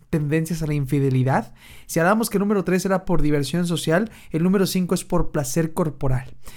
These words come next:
Por lo tanto, la energía del número cinco en su, en su expresión del amor en lo negativo, les difi-, se les dificulta mucho establecer una relación, se les dificulta mucho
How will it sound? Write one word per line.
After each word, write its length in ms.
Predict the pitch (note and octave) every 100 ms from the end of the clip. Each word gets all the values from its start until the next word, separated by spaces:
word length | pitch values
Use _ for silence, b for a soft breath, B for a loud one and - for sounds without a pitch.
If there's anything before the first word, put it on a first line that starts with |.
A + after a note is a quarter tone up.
| B B B B B
Por 140 | D#3+ D3+
lo 120 | D3+
tanto, 400 | G3 F3+ D#3+ - B B
la 80 | F3
energía 340 | E3 D#3+ F#3+ G#3
del 80 |
número 220 | G#3 G3+ F3+
cinco 320 | F#3 E3+ E3+
en 60 |
su, 140 | D3+ D#3+
en 80 | F3
su 80 | D#3
expresión 380 | - D#3 F3+ F3
del 100 | E3+
amor 220 | E3 F3
en 100 | E3+
lo 80 | D#3
negativo, 500 | D3 C3+ E3 F3 G3+
les 280 | F3 E3+ D#3+
difi-, 360 | D#3 D3 E3+ -
se 160 | F3
les 120 | E3
dificulta 520 | D#3+ E3 D#3+ G#3 F#3+ F3+
mucho 400 | F3+ F#3+ A3+ A#3 B B
establecer 640 | E3+ D#3+ D#3+ D#3+ D#3 E3+ F#3+
una 220 | G3 E3
relación, 640 | D3 C#3 C3 D3+ E3 F3 - B B B
se 180 | -
les 180 | F3 D#3
dificulta 540 | D#3+ E3+ D#3+ F3+ F3 F#3
mucho 540 | F#3+ F#3+ G#3 G#3